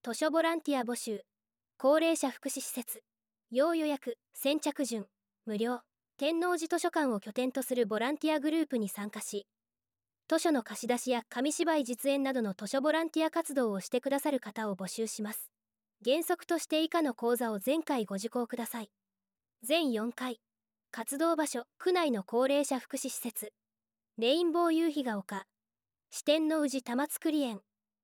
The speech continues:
ほか、活動費。毎月第二水曜日または第四金曜日など。日時一、十月九金曜日二、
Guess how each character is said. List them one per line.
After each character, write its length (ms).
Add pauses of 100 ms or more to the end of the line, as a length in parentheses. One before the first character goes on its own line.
(340)
ほ 100
か、 220 (520)
活 260
動 140
費。 260 (580)
毎 220
月 280
第 220
二 100
水 240
曜 180
日 220
ま 140
た 140
は 220
第 240
四 180
金 220
曜 180
日 100
な 120
ど。 120 (580)
日 280
時 160
一、 300 (580)
十 220
月 220
九 220
金 240
曜 180
日 120
二、 200